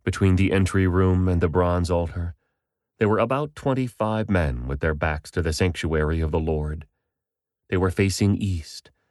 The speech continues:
bowing low to the ground, worshiping the sun. "Have you seen this, son of man?"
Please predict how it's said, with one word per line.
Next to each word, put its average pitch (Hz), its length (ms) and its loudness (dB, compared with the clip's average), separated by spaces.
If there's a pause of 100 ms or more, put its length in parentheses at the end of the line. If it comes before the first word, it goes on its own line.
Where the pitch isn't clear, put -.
(220)
bowing 101 560 2
low 90 340 2
to - 120 -8
the 90 80 -4
ground, 71 580 -4 (320)
worshiping 117 640 0
the 98 100 2
sun. 87 720 -2 (1160)
"Have 80 160 2
you 87 120 2
seen 90 360 2
this, 98 200 2
son 95 340 0
of 92 140 0
man?" 98 440 -2